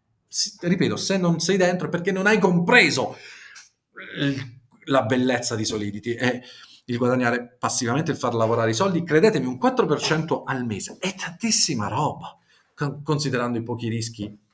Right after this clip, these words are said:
che si corrono. Dovete comprendere tutto questo, perché quando l'avete compreso, e poi entrate, perché se non siete ancora entrati, voi non avete compreso la grandezza. E quando arriverà la terza strategia, l'euro, euro C F,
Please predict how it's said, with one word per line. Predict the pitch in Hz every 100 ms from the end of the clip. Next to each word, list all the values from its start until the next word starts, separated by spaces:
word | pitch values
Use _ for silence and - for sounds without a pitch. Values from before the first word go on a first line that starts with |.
| _ _
che | 107
si | -
corrono. | - 95 90 92
Dovete | 113 190 214
comprendere | 160 131 - 160 202 131
tutto | - 107 90
questo, | 95 -
perché | 123 175
quando | 175 285
l'avete | 220 139
compreso, | 120 117 113 95 87 95 _ - - -
e | -
poi | - 269 294
entrate, | 123 143 190 170 110
perché | 120
se | 175
non | 247 320
siete | - 147
ancora | 143 147
entrati, | 113 101 95
voi | 165 277
non | 123
avete | 110 131 131
compreso | 95 90 - 214 202 123
la | 107
grandezza. | 101 104 104 -
E |
quando | - 339 359
arriverà | 165 123 156
la | 135
terza | 143 -
strategia, | 127 - 113 117 107 98 104
l'euro, | 113 139 123 - - _ _ -
euro | 147 151
C | 143 139 135
F, | 131